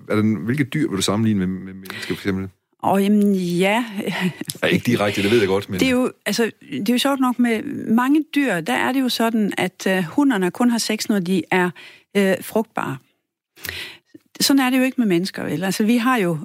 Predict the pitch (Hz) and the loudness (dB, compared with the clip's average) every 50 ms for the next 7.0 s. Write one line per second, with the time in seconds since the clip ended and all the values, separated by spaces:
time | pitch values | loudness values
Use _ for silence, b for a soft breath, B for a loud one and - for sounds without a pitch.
0 | - - - 196 196 190 185 175 208 - - - 240 247 269 277 240 202 185 180 | -6 -4 0 0 2 0 0 -2 -4 -8 -4 -2 0 2 2 2 2 0 0 0
1 | 170 - 220 214 - - - - - - - 226 226 220 214 - - 214 175 - | 0 0 -2 -2 -2 -4 -8 -8 -8 -4 0 2 2 2 2 2 2 0 0 0
2 | - 165 175 151 175 175 165 170 180 175 - 196 180 170 175 185 196 233 214 196 | 0 -2 0 0 0 0 0 -2 -2 0 0 2 2 2 2 2 2 2 2 0
3 | 185 - - 190 185 180 185 185 185 185 202 208 202 190 185 185 175 160 160 156 | 0 0 0 0 0 0 2 2 2 2 2 0 0 0 0 -2 -2 -2 -4 -4
4 | - 175 160 - - 170 160 160 160 - 220 214 190 170 - - - - 165 165 | -2 -2 -2 -2 -2 -2 0 0 0 0 0 0 0 0 0 -2 -2 -2 0 -2
5 | 165 165 B B B B B B B B B B B B B - 190 190 190 190 | -2 -2 B B B B B B B B B B B B B -2 0 2 2 4
6 | 190 190 190 190 - - - _ _ _ - 220 226 220 202 226 - - - 233 | 4 4 4 2 2 0 -6 _ _ _ 0 2 2 2 2 0 0 0 0 0